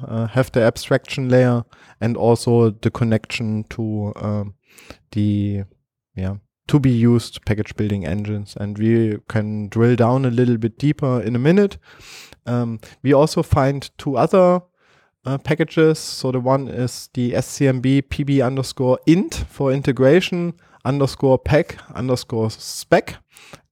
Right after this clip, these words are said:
and the P B underscore int underscore pack underscore instruction. Those packages contain, uh, the actual consumption of the packing instruction and the packaging specification. So those, uh, elements in there are,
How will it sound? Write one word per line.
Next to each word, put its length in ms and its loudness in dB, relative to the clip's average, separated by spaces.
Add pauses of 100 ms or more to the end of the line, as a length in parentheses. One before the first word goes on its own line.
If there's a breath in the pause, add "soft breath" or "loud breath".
and 420 0
the 180 0
P 180 -4
B 420 4
underscore 540 0
int 300 0
underscore 560 -2
pack 360 -2 (160)
underscore 480 -4
instruction. 680 -4 (500 loud breath)
Those 220 4
packages 560 -2
contain, 760 -2
uh, 220 0
the 200 2
actual 600 2
consumption 1000 0
of 220 -4
the 300 0 (260)
packing 380 0
instruction 760 -2
and 140 -6
the 60 -8
packaging 500 -6
specification. 920 -2 (280 loud breath)
So 240 -2
those, 480 2
uh, 260 2
elements 600 0
in 200 0
there 180 2
are, 460 0